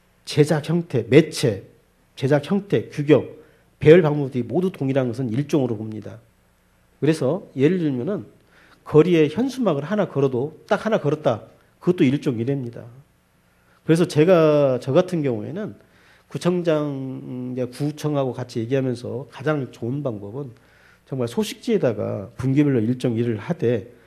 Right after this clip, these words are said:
하고 싶은 거 다 하시라. 단, 업적 홍보하는 건 안 됩니다. 여기 나오는 사업계획 추진적 활동상을 알리는 거는 일종 일회니까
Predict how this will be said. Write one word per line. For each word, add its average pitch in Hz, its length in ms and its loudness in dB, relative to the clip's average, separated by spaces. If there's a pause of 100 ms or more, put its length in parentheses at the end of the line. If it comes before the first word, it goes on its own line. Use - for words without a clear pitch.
(100)
하고 - 180 -4
싶은 - 160 -8
거 190 100 -2
다 139 80 -12
하시라. 123 600 -8 (100)
단, 143 320 4 (200)
업적 175 320 8
홍보하는 202 460 4
건 127 120 2
안 107 160 -2
됩니다. 117 400 0 (420)
여기 135 160 10
나오는 131 220 8
사업계획 139 560 2
추진적 156 380 -4
활동상을 151 500 -2
알리는 110 300 -4
거는 143 280 -4 (280)
일종 185 340 4
일회니까 120 680 0